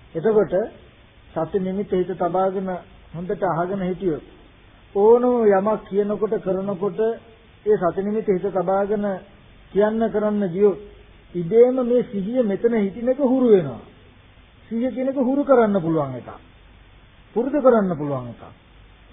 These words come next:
එතකොට සිහිය බැඳී පවතින ප්‍රතිශතය එන්න එන්න වැඩි, වැඩි වෙනවා. ඒ හින්දා සිහිය වඩනවා කියලා කියනවා. යම් දවසක් තියෙනවා ඕගලන්ට හිතලවත් මේ සිහිය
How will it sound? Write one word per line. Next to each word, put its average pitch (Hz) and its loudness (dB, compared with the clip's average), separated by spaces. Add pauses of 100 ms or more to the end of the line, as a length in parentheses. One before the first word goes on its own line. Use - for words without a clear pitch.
(600)
එතකොට 233 4
සිහිය 220 2
බැඳී 190 0
පවතින 240 2
ප්‍රතිශතය 214 -2
එන්න 214 2
එන්න 233 6
වැඩි, 196 2 (220)
වැඩි 175 2
වෙනවා. 113 -6 (580)
ඒ 202 2
හින්දා 247 0
සිහිය 233 0
වඩනවා 214 4
කියලා 220 0
කියනවා. 127 -8 (640)
යම් 170 0
දවසක් 220 0
තියෙනවා 202 -4
ඕගලන්ට 202 -2
හිතලවත් 208 0
මේ 208 -4
සිහිය 202 -2